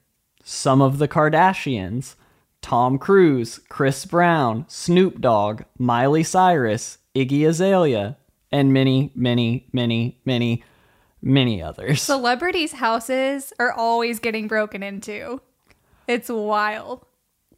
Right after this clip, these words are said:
Speaker 1: Well, their whole life is online.
Speaker 2: Yeah.
Speaker 1: And then if you see that they're in Europe or you see that they're in Canada, Mexico, wherever,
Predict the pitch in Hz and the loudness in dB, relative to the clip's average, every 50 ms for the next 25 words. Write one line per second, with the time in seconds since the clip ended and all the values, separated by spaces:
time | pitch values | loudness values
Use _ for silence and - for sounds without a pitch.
0 | _ _ - - _ _ _ _ _ _ _ _ _ _ - 147 160 180 180 165 | _ _ -20 -20 _ _ _ _ _ _ _ _ _ _ -2 2 6 6 6 8
1 | 160 170 165 160 147 147 - 202 202 214 208 180 147 131 135 143 196 240 233 - | 8 6 6 6 4 2 4 6 8 8 8 6 6 6 6 8 6 6 4 4
2 | 156 147 139 131 - 131 135 131 123 120 113 120 147 214 226 185 127 107 104 107 | 2 2 2 2 2 4 4 6 4 4 2 2 2 4 4 2 2 2 2 2
3 | 113 110 - - 202 208 208 - - 143 151 156 160 165 160 156 151 147 - 131 | 2 0 0 -2 -6 -8 -12 -4 0 2 4 6 6 6 6 6 4 4 2 0
4 | 143 - 175 180 190 180 - - - 180 185 185 185 180 170 147 156 151 147 139 | -2 0 2 4 4 4 2 0 0 2 2 4 4 4 4 6 6 6 6 4
5 | - - 143 135 135 135 139 131 120 104 92 101 123 143 143 131 127 135 135 - | 2 0 0 2 4 6 6 6 4 2 0 0 2 4 4 6 6 6 4 2
6 | - - - 127 127 123 123 131 - - 135 131 139 143 147 143 - - 123 127 | -2 -6 -4 -2 0 0 0 -2 -2 0 0 0 2 2 0 0 0 0 2 4
7 | 135 139 135 139 139 135 135 131 127 120 - - - _ _ - - 170 160 165 | 4 6 6 6 4 4 4 2 2 0 -4 -10 -20 _ _ 2 4 6 6 8
8 | 160 151 139 131 127 131 139 143 - - _ - 147 143 139 143 139 - - 147 | 8 6 6 6 6 6 6 4 0 -6 _ 0 4 4 4 4 4 2 0 0
9 | - - 135 123 123 127 131 - - 143 151 165 160 156 170 180 156 131 120 120 | 2 2 2 4 4 2 0 -2 0 4 6 6 8 8 8 6 6 4 0 0
10 | 127 | -2